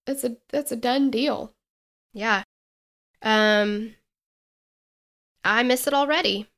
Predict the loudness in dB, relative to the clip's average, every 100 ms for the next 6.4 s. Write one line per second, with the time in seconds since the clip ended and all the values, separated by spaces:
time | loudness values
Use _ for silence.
0 | _ -4 -2 0 -2 -2 0 0 2 0
1 | 2 2 2 0 -2 -2 -4 -6 -6 -6
2 | -6 -6 -6 -8 -12 _ _ -12 -8 -8
3 | -8 -12 -10 -6 -8 -2 2 4 4 4
4 | 2 0 0 0 2 2 2 0 -2 -2
5 | -2 -6 -2 0 4 4 2 2 2 2
6 | 0 -4 -6